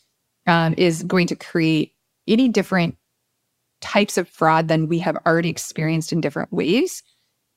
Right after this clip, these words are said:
It does, like wires, have a sort of instantaneous and non-revocable component to it. And so h-, figuring out how will we deal with fraud inquiry in the, um, A C H space, we have,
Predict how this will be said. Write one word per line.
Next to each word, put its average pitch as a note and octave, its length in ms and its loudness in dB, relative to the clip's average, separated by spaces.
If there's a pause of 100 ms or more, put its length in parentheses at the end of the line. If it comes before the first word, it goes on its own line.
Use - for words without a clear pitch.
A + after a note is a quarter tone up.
It A3+ 200 0
does, E3 340 4
like F#3 180 2
wires, D#3 460 2
have D#3+ 160 0
a D#3+ 80 0
sort D#3 160 -2
of - 60 -10 (100)
instantaneous E3 920 0
and D3 220 -2
non-revocable D#3 1160 0 (320)
component C4+ 540 2
to E3 240 0
it. D3+ 320 -2
And E3+ 160 -2
so E3+ 160 2
h-, E3 160 -2
figuring F#3+ 380 2
out D#3+ 180 2
how F3+ 220 0
will F3+ 180 2
we D#3+ 100 0
deal E3 300 2
with - 380 -4
fraud D3+ 320 0
inquiry C#3+ 760 -2 (280)
in D#3+ 260 4 (320)
the, D#3 400 2
um, C#3+ 460 -4 (340)
A F3+ 80 4
C F#3 140 2
H - 120 0
space, E3 240 0
we E3+ 60 0
have, D3+ 160 2